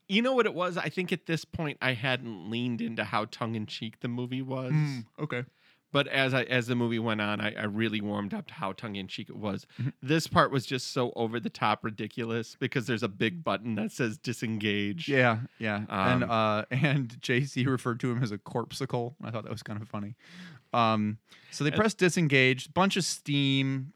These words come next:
Speaker 2: Um, the tube opens and, uh, Hornroom Glasses falls out. They catch him.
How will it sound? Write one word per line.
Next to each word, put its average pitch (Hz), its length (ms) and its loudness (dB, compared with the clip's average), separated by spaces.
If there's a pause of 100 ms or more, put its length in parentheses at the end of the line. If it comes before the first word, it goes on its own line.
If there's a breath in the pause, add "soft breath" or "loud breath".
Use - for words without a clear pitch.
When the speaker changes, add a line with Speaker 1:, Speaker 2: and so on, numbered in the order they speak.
Speaker 2:
Um, 107 540 0
the 123 80 -2
tube 233 420 2
opens 139 720 2 (460 soft breath)
and, 117 600 2 (140)
uh, 104 300 4
Hornroom 139 360 2
Glasses 113 440 0
falls 120 400 4
out. 95 280 2 (340 soft breath)
They 107 100 -4
catch 139 320 0
him. 127 340 2